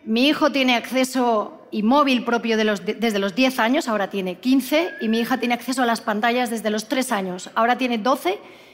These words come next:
y móvil propio. He visto innumerables horas de vídeos de caballos en YouTube con mi hija explicando todas las dudas que se le planteaban y he supervisado la cuenta de Twitter de mi hijo desde que tenía once años, que es cuando la abrió.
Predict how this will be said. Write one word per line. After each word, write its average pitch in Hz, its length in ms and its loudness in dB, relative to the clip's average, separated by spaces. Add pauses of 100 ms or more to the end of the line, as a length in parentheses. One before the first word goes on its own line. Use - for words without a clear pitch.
(140)
y 269 120 2
móvil 240 280 4
propio. 180 400 -6 (400)
He 277 100 2
visto 320 540 2
innumerables 277 1160 4
horas 269 480 2
de 214 160 0
vídeos 262 500 0
de 208 100 -2
caballos 247 840 0
en 220 200 -2
YouTube 208 480 -4 (380)
con 202 180 -2
mi 208 140 0
hija 302 380 -2
explicando 226 560 -2
todas 294 280 2
las 220 160 0
dudas 233 220 -2
que 240 80 -10
se 208 80 -4
le 208 80 -2
planteaban 202 640 -2 (680)
y 247 140 2
he 311 40 4
supervisado 277 540 2
la 233 100 2
cuenta 269 300 2
de 226 120 2
Twitter 262 360 0
de 233 100 0
mi 226 120 0
hijo 247 200 -2
desde 214 220 -4
que 208 60 -4
tenía 233 420 0
once 262 380 0
años, 196 420 -4
que 202 160 -8
es 196 100 -8
cuando 196 240 -4
la 180 80 -2
abrió. 175 300 -4